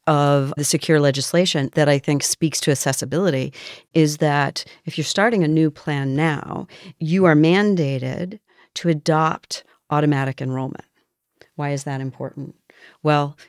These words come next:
it's given kind of the recognition that folks have trouble getting started. And oftentimes, when forced with a lot of decisions, they have trouble making that first step.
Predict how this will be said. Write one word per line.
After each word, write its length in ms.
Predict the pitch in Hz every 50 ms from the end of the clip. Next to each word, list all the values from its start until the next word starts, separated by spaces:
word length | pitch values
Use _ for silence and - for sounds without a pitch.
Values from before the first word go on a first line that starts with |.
| _ _
it's 200 | - - - -
given 680 | 151 - 175 185 185 208 202 202 196 190 180 170 170 -
kind 160 | - 165 151
of 340 | 139 - _ _ 147 147 -
the 120 | 160 151
recognition 960 | 147 160 175 180 - 185 160 147 156 151 156 165 - - 160 143 135 127 135 139 - - - _ -
that 140 | - 165 -
folks 380 | - - - 143 147 - -
have 160 | - 175 160 -
trouble 320 | - 139 127 139 135 135
getting 340 | 143 - 123 123 127 123 123
started. 720 | - - - - - - 135 127 127 120 - - - - - _ _ _ - - - - - - _
And 160 | - 147 151 - _
oftentimes, 1040 | - 160 165 180 - - 214 202 190 - - 160 147 143 143 139 135 135 - - 151
when 100 | 143 143
forced 560 | - - - 160 170 196 190 - - - - - - - - _ _ -
with 140 | 156 -
a 60 | 160 151
lot 260 | 147 147 143 143 156
of 140 | 165 165 170
decisions, 800 | 175 - - 170 156 131 127 131 147 220 277 294 294 - - - _ _ _ - - _
they 80 | - 156
have 160 | 160 170 160
trouble 360 | 143 - - - 165 156 160
making 340 | 147 143 135 127 - 139 135
that 180 | 131 131 - -
first 400 | - - 139 131 127 - - -
step. 400 | - - 143 113 - - _